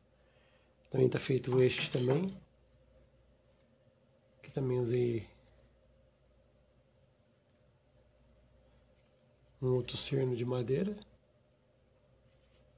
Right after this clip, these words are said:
E foi feito bonsai assim.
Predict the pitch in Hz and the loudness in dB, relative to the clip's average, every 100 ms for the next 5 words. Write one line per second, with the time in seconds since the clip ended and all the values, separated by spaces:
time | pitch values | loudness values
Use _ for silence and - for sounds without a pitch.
0 | - _ _ _ - - - _ _ - | -20 _ _ _ -20 -20 -20 _ _ -20
1 | - - - - - - - - - 139 | -20 -20 -20 -20 -20 -20 -20 -20 -8 -4
2 | 127 123 123 120 - _ _ - _ _ | -2 -2 -4 -8 -18 _ _ -20 _ _
3 | _ _ _ _ _ _ _ _ _ _ | _ _ _ _ _ _ _ _ _ _
4 | _ _ - 151 127 143 139 127 147 - | _ _ -14 -10 -6 -6 -4 -2 -2 -2
5 | - - - - 160 | -6 -6 -6 -6 -6